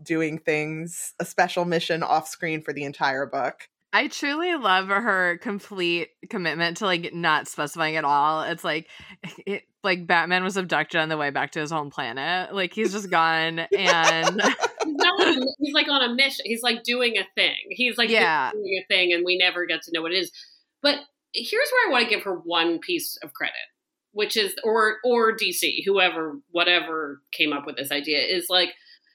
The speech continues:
Speaker 3: you know, they give this character, you know, all this trauma from the military, and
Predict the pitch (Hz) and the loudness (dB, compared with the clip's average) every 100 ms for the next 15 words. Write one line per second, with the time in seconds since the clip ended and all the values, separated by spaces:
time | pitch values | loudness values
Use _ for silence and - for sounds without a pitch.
0 | _ _ 277 269 254 233 262 311 339 330 | _ _ 0 2 0 0 0 0 0 -4
1 | - 175 170 160 165 156 156 156 143 - | 0 0 0 0 -2 -2 -2 -2 -6 -12
2 | - 165 156 160 156 143 - _ _ _ | -4 0 0 -2 -6 -8 -14 _ _ _
3 | 175 180 185 - 165 151 151 147 151 151 | -2 0 0 -2 0 2 2 0 0 0
4 | 147 147 147 147 - _ _ - 160 143 | 2 0 -2 -4 -10 _ _ -2 0 0
5 | 139 143 139 139 139 143 - 156 156 151 | -2 -2 0 0 0 -2 2 2 2 0
6 | 151 | -2